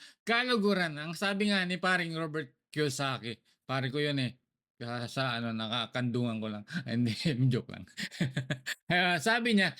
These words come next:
ah, ang, para tayo yumaman, the secret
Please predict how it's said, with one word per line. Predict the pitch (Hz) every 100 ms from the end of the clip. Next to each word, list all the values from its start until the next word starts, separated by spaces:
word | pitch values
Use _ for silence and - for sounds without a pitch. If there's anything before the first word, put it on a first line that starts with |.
| - -
ah, | 170 180 185 185 202
ang, | 220 226 220 - _ _ _ _
para | 220 254 269 254
tayo | - 254 247 233
yumaman, | 208 208 208 202 165 151 139 131 _ _
the | - 147
secret | - 240 - 233 226